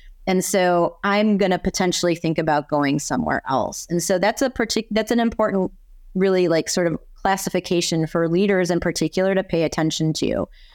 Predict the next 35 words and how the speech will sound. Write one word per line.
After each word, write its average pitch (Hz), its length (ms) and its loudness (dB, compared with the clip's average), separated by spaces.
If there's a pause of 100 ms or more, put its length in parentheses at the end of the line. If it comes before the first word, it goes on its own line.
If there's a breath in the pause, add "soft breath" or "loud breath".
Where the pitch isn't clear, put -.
(280 soft breath)
uh, 170 180 0
because 175 280 0
there's 185 160 2
a 180 80 2
lot 175 300 2
of 190 140 -4
turnover 208 580 0
in 247 160 2
tension. 262 440 0
There's 202 180 2
a 202 60 2
lot 180 200 2
of, 160 140 0 (200)
"Hmm, 285 280 2
maybe 226 320 2
the 208 100 2
grass 190 380 0
is 185 160 0
greener 180 400 2
over 160 200 0
here," 175 640 2 (500 soft breath)
uh, 170 120 2
when 190 320 2
I 196 140 2 (240)
feel 214 400 2
like 147 300 0
that. - 240 0
So 185 80 2
I'm 202 60 2
not 247 180 0
necessarily 202 800 2
technically 175 640 -2
burned 165 460 0
out, 135 480 2 (580)
but 208 400 6